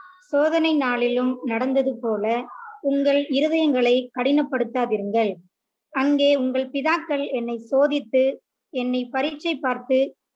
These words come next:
நாற்பது வருஷ காலம் என் கிரியைகளை கண்டார்கள். ஆதலால் நான் அந்த சந்ததியை அரோசித்து, அவர்கள் எப்பொழுதும் வழுவி போகிற இருதயமுள்ள ஜனம் என்றும், என்னுடைய வழிகளை அறியாதவர்கள் என்றும் சொல்லி.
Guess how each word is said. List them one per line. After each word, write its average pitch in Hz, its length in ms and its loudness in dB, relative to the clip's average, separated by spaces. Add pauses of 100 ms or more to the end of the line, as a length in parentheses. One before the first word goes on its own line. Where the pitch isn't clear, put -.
நாற்பது 294 640 0
வருஷ 254 320 0
காலம் 262 500 -2
என் 240 240 -2
கிரியைகளை 254 520 -2
கண்டார்கள். 214 680 -4 (480)
ஆதலால் 269 680 0 (180)
நான் 302 360 0
அந்த 254 320 -4
சந்ததியை 269 640 -2
அரோசித்து, 247 760 -2 (400)
அவர்கள் 285 500 -2
எப்பொழுதும் 302 840 -4
வழுவி 277 380 -2
போகிற 285 560 -2
இருதயமுள்ள 269 680 -2
ஜனம் 226 360 -8
என்றும், 233 500 -6 (420)
என்னுடைய 285 800 0
வழிகளை 302 720 -2
அறியாதவர்கள் 254 760 -2
என்றும் 233 340 -6
சொல்லி. 233 640 -4